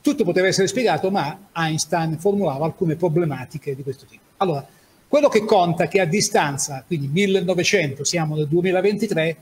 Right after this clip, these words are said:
oggi noi parliamo di computer quantistici che ancora sono dei sancta santorum chiusi per, per i motivi spiegati bene, raffreddamento, impianti, eccetera, e poi complessità ancora di programmazione, ma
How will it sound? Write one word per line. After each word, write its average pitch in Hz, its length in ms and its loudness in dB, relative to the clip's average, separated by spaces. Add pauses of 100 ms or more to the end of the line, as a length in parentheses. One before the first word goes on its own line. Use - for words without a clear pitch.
(200)
oggi 220 320 4
noi 214 220 2
parliamo 170 500 0
di 165 120 2
computer 180 520 0
quantistici 165 680 -2
che 151 140 -8
ancora 151 360 0
sono 143 420 -2 (540)
dei 156 140 0
sancta 196 380 2
santorum 156 800 0 (300)
chiusi 185 520 0
per, 143 160 -4
per 143 320 -4
i 151 60 -2
motivi 156 320 -2
spiegati 151 460 -2
bene, 143 380 0
raffreddamento, 143 800 -4
impianti, 151 580 -2
eccetera, 180 480 -2 (440)
e 165 160 -2
poi 220 200 6
complessità 196 640 4
ancora 156 340 2
di 143 100 0
programmazione, 147 800 -4
ma 196 480 2